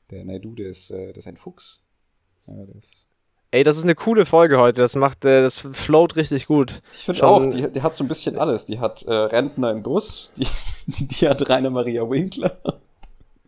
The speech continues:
Speaker 1: Die hat
Speaker 2: Rainer Maria, Alter, Rainer Maria Winkler, das ist ja absolut großartig. Wieso ist uns das noch nicht früher aufgefallen?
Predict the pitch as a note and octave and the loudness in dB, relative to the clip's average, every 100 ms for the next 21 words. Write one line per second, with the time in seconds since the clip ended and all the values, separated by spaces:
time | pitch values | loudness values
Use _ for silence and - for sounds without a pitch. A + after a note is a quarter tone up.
0 | - - - - C3 B2 D3 E3 C3+ C3 | -20 -18 -6 -4 0 0 2 2 2 0
1 | B2+ C#3 - - B2+ C3+ B2+ B2 D#3 E3+ | 2 2 0 -4 0 2 2 4 4 4
2 | C#3 C3 C#3 C3+ B2+ D3+ C#3+ A#2+ B2 C3 | 4 2 4 4 4 2 2 2 0 -2
3 | C3+ B2 G2 - C#3 C3+ - D3 - A2+ | 0 2 2 -2 -4 -4 2 2 2 0
4 | A#2+ B2 C#3+ D3+ D3 C#3+ D3 C#3+ C3+ B2+ | 0 0 2 2 2 0 2 2 2 0
5 | - F#3+ G#2+ A2+ - - A2+ A2+ | 2 6 6 4 0 2 4 4